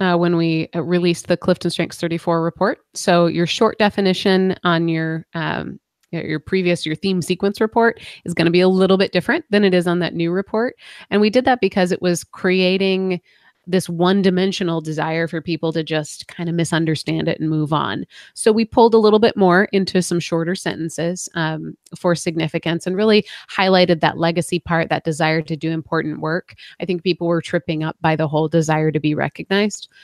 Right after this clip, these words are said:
piece. Um, and that certainly is an element of it. Uh, I, I encourage you with significance as well as all thirty-three other themes. If you feel like you don't understand why that's positive or can't imagine it leading somebody s-,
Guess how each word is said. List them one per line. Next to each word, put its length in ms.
piece. 500
Um, 400
and 100
that 120
certainly 320
is 140
an 100
element 320
of 140
it. 220
Uh, 280
I, 380
I 60
encourage 480
you 320
with 120
significance 560
as 140
well 140
as 100
all 360
thirty-three 500
other 220
themes. 420
If 120
you 60
feel 220
like 240
you 40
don't 160
understand 480
why 140
that's 220
positive 800
or 320
can't 320
imagine 580
it 140
leading 380
somebody 460
s-, 120